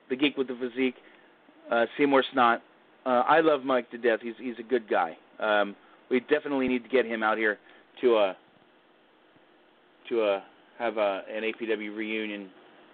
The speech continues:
match with, uh, Boyce the Grand. But, uh,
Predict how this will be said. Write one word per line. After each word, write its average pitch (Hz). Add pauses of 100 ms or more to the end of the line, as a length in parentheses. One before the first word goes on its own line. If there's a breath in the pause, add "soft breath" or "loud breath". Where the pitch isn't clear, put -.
match 101 (100)
with, 98
uh, 92
Boyce 95
the 98
Grand. 95 (560 loud breath)
But, 123
uh, 113